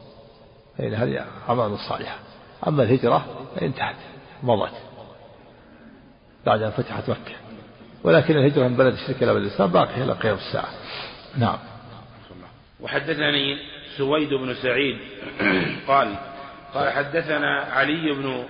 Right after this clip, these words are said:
Speaker 2: مس-، علي بن مسهر عن عاصم عن أبي عثمان قال: أخبرني مجاشع بن مسعود السلمي قال:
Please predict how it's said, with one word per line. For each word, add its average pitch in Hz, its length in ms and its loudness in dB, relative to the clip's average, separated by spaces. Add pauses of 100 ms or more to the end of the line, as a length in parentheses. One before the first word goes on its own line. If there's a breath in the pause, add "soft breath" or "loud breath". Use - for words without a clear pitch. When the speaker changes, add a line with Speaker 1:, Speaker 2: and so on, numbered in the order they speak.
Speaker 2:
مس-، 151 300 -6 (400)
علي 151 300 2
بن 135 120 -4
مسهر 135 480 -4 (460)
عن 139 180 0
عاصم 139 520 0 (580)
عن 131 160 0
أبي 139 280 0
عثمان 135 460 -2
قال: 131 340 0 (560)
أخبرني 156 680 2
مجاشع 143 560 0
بن 135 100 -6
مسعود 131 480 -4
السلمي 120 720 -4 (140)
قال: 120 240 2